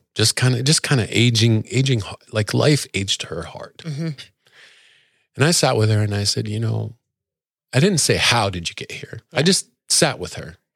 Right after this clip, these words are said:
Speaker 1: And we, we, we started to talk and, and it's like, "I love cooking and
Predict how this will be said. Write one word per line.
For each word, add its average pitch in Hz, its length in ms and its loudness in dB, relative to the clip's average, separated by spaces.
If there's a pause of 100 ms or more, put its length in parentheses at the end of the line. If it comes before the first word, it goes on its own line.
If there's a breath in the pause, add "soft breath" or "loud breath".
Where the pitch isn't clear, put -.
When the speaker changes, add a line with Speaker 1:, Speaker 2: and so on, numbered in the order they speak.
(720 loud breath)
Speaker 1:
And 120 260 2
we, 120 200 2
we, 123 360 0
we 120 160 -4
started 107 420 0
to - 120 -2 (140)
talk 80 400 0
and, 82 320 -8 (680)
and 110 120 4
it's 127 160 2
like, 113 320 2
"I 143 180 4
love 123 400 2
cooking 90 560 -8
and 82 260 -20